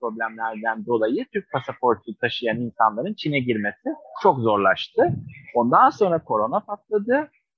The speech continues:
Korona yetmediği gibi Etiyopya'da iç savaş çıktı. Dolayısıyla ben <laughs> e, düşündüm bakalım ne yapabiliriz diye. E, ve, e, bu, e, araştırma sırasında çok fazla harita gözüme çarpıyordu.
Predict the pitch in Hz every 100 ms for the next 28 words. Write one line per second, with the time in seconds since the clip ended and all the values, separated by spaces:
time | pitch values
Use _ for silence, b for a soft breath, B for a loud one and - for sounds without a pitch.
0 | - 123 185 262 214 214 - 180 185 185
1 | 208 240 196 - 180 - 180 226 196 -
2 | 117 107 - - _ - - _ - 156
3 | 175 - - 185 175 175 156 147 165 156
4 | - - - _ 165 - 147 _ B 202
5 | 131 135 127 123 123 127 151 - 165 160
6 | 143 123 131 120 127 139 - 107 101 95
7 | 95 - - 98 214 359 - _ _ _
8 | 139 143 139 135 143 196 247 254 160 143
9 | 147 139 135 117 127 196 247 - 127 117
10 | 113 113 123 139 - 202 269 - 131 -
11 | 127 180 254 - 208 - 170 240 254 180
12 | - 147 147 120 110 107 101 104 95 -
13 | 95 87 -